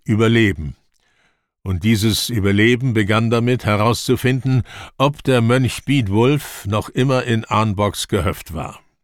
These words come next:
„Erika“, sagte Finnen hinter mir. Verständnislos drehte ich mich um und sah,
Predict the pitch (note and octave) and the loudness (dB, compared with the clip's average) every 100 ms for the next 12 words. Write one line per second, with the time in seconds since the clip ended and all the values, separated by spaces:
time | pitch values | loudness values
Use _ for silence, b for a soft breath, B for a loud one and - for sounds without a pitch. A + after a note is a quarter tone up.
0 | _ _ _ _ _ _ _ _ _ _ | _ _ _ _ _ _ _ _ _ _
1 | _ _ _ _ _ _ _ _ _ - | _ _ _ _ _ _ _ _ _ -2
2 | A2+ B2 A#2+ A2 G2 - G2+ E2+ - _ | 2 2 2 2 0 0 2 0 -4 _
3 | _ _ _ _ _ - D#2+ - - - | _ _ _ _ _ -8 -8 -6 -10 -2
4 | G#2+ F#2 G2 F2 F#2 E2+ E2+ - _ _ | 0 0 -2 -2 -4 -4 -6 -8 _ _
5 | _ _ _ - - - G2+ - F#2 - | _ _ _ -12 -12 -4 -4 -4 -8 -4
6 | G2 - - G2+ F#2 F#2+ F2+ G2 G#2+ A2 | -4 -4 -4 -4 -4 -8 -6 -6 -2 -2
7 | G2 F2+ G2+ A2 | 0 0 2 0